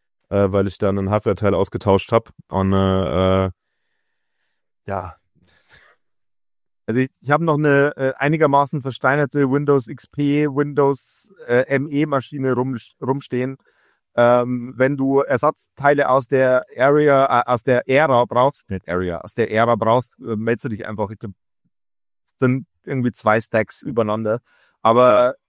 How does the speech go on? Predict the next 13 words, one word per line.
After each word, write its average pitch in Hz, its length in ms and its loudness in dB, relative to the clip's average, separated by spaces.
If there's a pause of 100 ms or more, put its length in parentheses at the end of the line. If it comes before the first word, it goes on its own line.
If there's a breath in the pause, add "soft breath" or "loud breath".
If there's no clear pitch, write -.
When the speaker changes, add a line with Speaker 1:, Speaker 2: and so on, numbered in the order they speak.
(200)
Speaker 2:
Windows 151 420 0
fünfundneunzig, 160 540 -4
achtundneunzig 139 520 -2
bin 147 140 -4
ich 135 140 -6
auch 120 160 2
blank. 104 400 -4 (500)
Speaker 1:
Ja, 95 300 -8 (160)
ja. 90 260 -12
Speaker 2:
Also 104 280 -4
es 98 160 -14
ist - 500 -20 (400)
Speaker 1:
Naja, 107 300 0